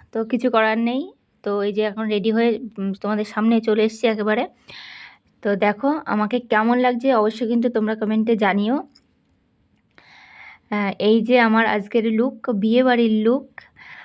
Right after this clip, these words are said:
আর যেহেতু বাইরে বৃষ্টি পড়ছে, আহ, সেহেতু বললাম যে আজ শাড়ি পরছি না, না হলে শাড়ি পরারই প্ল্যান ছিল।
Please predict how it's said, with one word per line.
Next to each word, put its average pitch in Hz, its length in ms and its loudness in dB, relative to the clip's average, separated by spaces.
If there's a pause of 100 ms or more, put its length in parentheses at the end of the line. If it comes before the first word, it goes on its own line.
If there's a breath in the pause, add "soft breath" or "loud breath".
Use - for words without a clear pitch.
(120)
আর 196 320 2
যেহেতু 262 300 0
বাইরে 247 360 2
বৃষ্টি 233 400 -6
পড়ছে, 254 480 -2
আহ, 220 380 -2
সেহেতু 254 280 -4
বললাম 233 440 2
যে 220 140 2
আজ 220 200 2
শাড়ি 226 380 0
পরছি 233 420 0
না, 202 160 -4 (520 loud breath)
না 269 180 4
হলে 285 180 4
শাড়ি 254 240 2
পরারই 262 360 2
প্ল্যান 254 380 0
ছিল। 240 420 -2